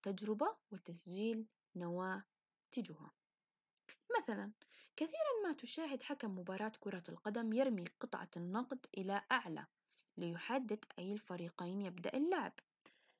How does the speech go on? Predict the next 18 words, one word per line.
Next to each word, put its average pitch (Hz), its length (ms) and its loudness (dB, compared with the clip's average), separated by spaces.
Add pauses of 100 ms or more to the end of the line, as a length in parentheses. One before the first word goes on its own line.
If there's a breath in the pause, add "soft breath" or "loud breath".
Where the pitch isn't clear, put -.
(180)
أي 240 240 4 (460)
أن 175 280 -4
ما 180 160 -2
يقوم 180 640 2
به 196 420 -2
حكم 302 420 2
المباراة 196 760 4 (260 loud breath)
يسمى 208 540 4
تجربة، 180 560 0 (360 loud breath)
والوجه 262 520 6
الذي 226 340 2
تستقر - 680 -4
عليه 202 400 2
قطعة 240 420 -4
النقد 277 540 4 (480 soft breath)
يسمى 480 520 4
ناتج 359 260 4
التجربة. 196 560 -2